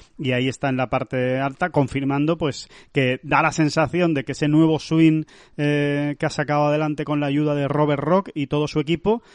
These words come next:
pues está funcionando a las mil maravillas, ¿no? Le está dando una solidez que yo creo que seguramente nunca haya tenido, ¿no? Larrazábal, pero que precisamente no era un jugador muy sólido, era un jugador de grandes resultados, victorias, pero precisamente solidez de Tía Green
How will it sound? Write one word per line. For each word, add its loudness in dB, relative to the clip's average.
pues -8
está -4
funcionando -2
a -6
las -2
mil 0
maravillas, -2
¿no? -2
Le -2
está 0
dando 4
una 4
solidez 2
que -2
yo 2
creo -2
que -6
seguramente -2
nunca 6
haya 0
tenido, 0
¿no? -2
Larrazábal, -2
pero -8
que -8
precisamente 0
no 6
era 4
un 2
jugador 2
muy -2
sólido, 0
era -6
un -6
jugador 0
de -2
grandes -2
resultados, 0
victorias, -2
pero -2
precisamente 0
solidez -2
de -4
Tía -2
Green -2